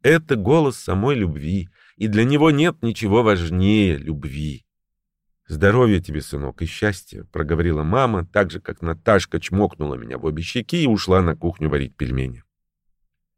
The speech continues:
"Ладно уж, тогда и я",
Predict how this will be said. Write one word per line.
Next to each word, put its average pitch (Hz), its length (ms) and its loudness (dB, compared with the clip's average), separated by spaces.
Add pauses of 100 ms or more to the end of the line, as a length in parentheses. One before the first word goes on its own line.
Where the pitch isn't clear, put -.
(920)
"Ладно 151 760 2
уж, 214 320 -2
тогда 123 420 4
и - 160 -12
я", 101 540 0